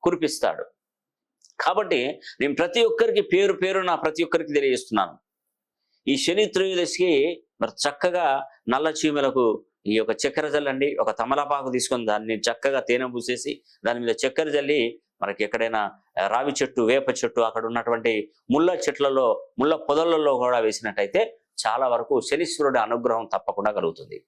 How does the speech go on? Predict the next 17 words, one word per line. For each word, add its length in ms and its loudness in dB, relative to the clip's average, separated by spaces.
అదేవిధంగా 800 0
మే 320 4
నాలుగో 460 2
తారీఖున 500 0
రెండు 220 -2
వేల 160 2
ఇరవై 280 0
నాలుగో 300 -2
సంవత్సరంలో 800 0
శనివారం 1300 0
రోజున, 480 2
శని, 340 0
అది 260 2
కూడా 180 2
త్రయోదశి 640 2
నో-, 340 4
రోజున 580 2